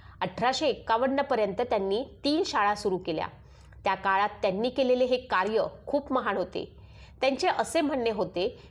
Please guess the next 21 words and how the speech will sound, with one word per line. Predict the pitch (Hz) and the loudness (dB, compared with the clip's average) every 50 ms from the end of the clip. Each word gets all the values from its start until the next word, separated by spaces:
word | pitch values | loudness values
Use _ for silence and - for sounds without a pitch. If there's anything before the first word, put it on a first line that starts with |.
| - - | -14 -6
की, | - 247 | -4 -4
घरातील | 190 - 180 190 196 220 240 - - 311 320 | -4 -2 -2 0 2 2 2 2 0 0 0
स्त्री | 302 - - - 311 294 | 0 -2 -2 -2 0 0
शिकली | - - - - - 220 208 180 160 - - - - - - - | 0 -2 -4 -4 -4 -4 -2 -2 -4 -6 -10 -18 -20 -20 -4 -2
तर | 214 202 | 0 0
ती | 202 - 240 240 | 0 -2 -4 -6
संपूर्ण | - - - 214 202 196 - - - 330 330 320 294 | -4 -2 0 0 0 -2 -4 -2 0 2 2 2 2
घराचा | 220 214 208 202 202 - - 269 | 0 0 0 0 0 2 2 2
उद्धार | 247 202 160 147 - 202 190 | 2 2 0 -2 -2 -2 -2
करते. | 185 - 190 180 170 - 170 156 156 - - - - - - - - - | 0 -2 -4 -4 -4 -4 -6 -8 -8 -10 -16 -20 -20 -20 -20 -18 -6 -2
त्यामुळे | 196 190 185 196 214 233 240 | -2 0 2 2 2 2 2
मुलींच्या | 220 202 208 196 226 254 277 - 339 311 | 2 2 0 2 2 0 0 0 0 0
शिक्षणासाठी | - - 269 - - 277 254 247 233 - 214 185 - - | 0 -4 -6 -4 -2 0 0 0 0 0 0 -2 0 -2
त्यांनी | 214 214 220 190 180 185 220 262 - - | -2 -2 -2 -2 0 -2 -2 -4 -4 -4
पुढाकार | - 190 170 190 190 190 202 196 185 | -2 -2 0 -2 -2 -2 -2 -2 0
घेतला. | 156 - - - 160 156 - - - - - - - - - - - - - - | -2 -4 -4 -2 -2 -2 -2 -4 -10 -18 -20 -20 -20 -20 -20 -20 -20 -20 -4 0
तळागाळातून | 269 262 277 311 349 330 320 311 311 320 320 320 349 302 | 2 4 4 4 2 2 2 4 4 2 2 0 -2 0
आलेल्या | 285 - 208 202 214 220 208 180 180 202 - - | 0 0 2 2 2 2 2 0 -2 -2 -4 -6
विद्यार्थ्यांसाठी | 190 202 175 156 - 240 254 254 254 269 277 269 247 - 240 - 220 | -4 -4 -4 0 0 0 0 0 0 0 -2 0 0 -2 -2 -2 -2
त्यांनी | 214 214 202 190 180 180 165 165 - - - - - - - - | -2 0 -2 -2 -2 -2 -4 -6 -10 -16 -20 -20 -20 -18 -6 -4
आत्मसन्मानाची | 190 202 - - 240 262 262 - 247 220 208 202 185 190 208 233 226 - 208 202 | -4 -4 -4 -2 -2 -2 0 0 -2 0 0 0 0 0 0 -2 -2 -2 -4 -6